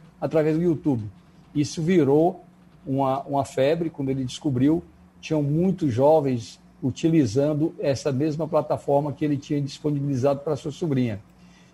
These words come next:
E houve uma iniciativa da Fundação Lema, alguns anos atrás,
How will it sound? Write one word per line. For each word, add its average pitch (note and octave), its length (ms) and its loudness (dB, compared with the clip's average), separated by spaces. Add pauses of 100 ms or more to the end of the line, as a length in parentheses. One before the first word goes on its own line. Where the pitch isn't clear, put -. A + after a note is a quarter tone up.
(120)
E D#3 100 6
houve F#3 240 6
uma G#3 60 2
iniciativa E3+ 500 -2
da D3 140 2
Fundação D3 580 0
Lema, E3+ 300 0
alguns C#3 340 0
anos B2+ 220 0
atrás, C#3 680 0